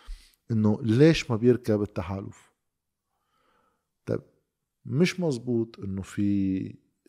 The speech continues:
كان اختلاف على مقاعد، صارت بعدين، هلأ بقول أي متى صارت. الاختلاف صار إنه هل نحن متفاهمين على مشروع سياسي؟ صار في استئذان تيتخذ وقت ليصير في اطلاع على المشروع السياسي،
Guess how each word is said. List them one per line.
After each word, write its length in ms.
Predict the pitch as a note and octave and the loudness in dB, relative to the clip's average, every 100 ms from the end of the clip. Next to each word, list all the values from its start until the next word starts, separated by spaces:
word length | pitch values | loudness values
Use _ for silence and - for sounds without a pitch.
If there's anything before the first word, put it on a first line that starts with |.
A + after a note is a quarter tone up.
| - | -4
كان 240 | A2 G#2+ | -2 -2
اختلاف 960 | G#2+ - - G2 A2+ B2 A#2+ - - - _ _ _ _ | -6 -8 -2 4 6 6 4 -6 -20 -20 _ _ _ _
على 720 | E2+ E2 A2 A2 A2 A2+ - _ | -4 2 4 4 2 0 -6 _
مقاعد، 500 | G#2 G#2 A#2+ G#2 D#2 E2 | 0 0 2 0 -2 -2
صارت 360 | - B2+ A#2 | 4 4 4
بعدين، 280 | A#2 G#2 G#2+ | 4 4 4
هلأ 200 | G2 F#2+ | 2 0
بقول 220 | - G#2 | 0 -4
أي 60 | G2+ | -4
متى 240 | F#2+ F#2 | -6 -8
صارت. 300 | E2+ G2 G#2 - _ _ _ _ _ _ - | -10 -12 -16 -20 _ _ _ _ _ _ -12
الاختلاف 680 | - - - - A2+ D#3 D3 | -8 -6 -6 4 6 6 6
صار 340 | D3+ B2+ - | 4 4 4
إنه 280 | G2+ F#2+ G#2 - | -2 -6 -8 -6
هل 480 | F2 C#3+ F3 A#2 - | 2 4 6 2 0
نحن 400 | A#2+ B2 B2+ G#2 | -2 -2 -2 -2
متفاهمين 500 | F#2+ - G2 A#2 C#3+ | -4 -4 -2 0 0
على 120 | A2+ | 0
مشروع 260 | G#2 A#2 G#2+ | -2 -2 -4
سياسي؟ 500 | - G2 A2+ - D#3 - _ _ _ _ _ _ _ _ _ _ _ _ _ _ _ _ _ _ | 0 0 0 -4 -10 -12 _ _ _ _ _ _ _ _ _ _ _ _ _ _ _ _ _ _
صار 260 | - - A#2 | -4 2 2
في 220 | - - | 2 -2
استئذان 760 | A2 - - G#2 G#2+ G#2 B2+ A#2+ | -2 -4 -4 0 2 2 -2 -6
تيتخذ 520 | G2 F#2+ - G#2+ G2+ | -4 -4 -4 -2 0
وقت 340 | G2+ G2+ F#2 | 0 -2 -4
ليصير 300 | F#2 F#2 - | -6 -4 -2
في 180 | A2 - | -2 -2
اطلاع 380 | - - G#2 B2 | -6 0 4 4
على 120 | G#2+ | 4
المشروع 340 | F2+ E2+ G2 F#2 | -2 -6 -8 -8
السياسي، 600 | - - G2+ G2+ B2+ | -8 -6 -4 -4 -8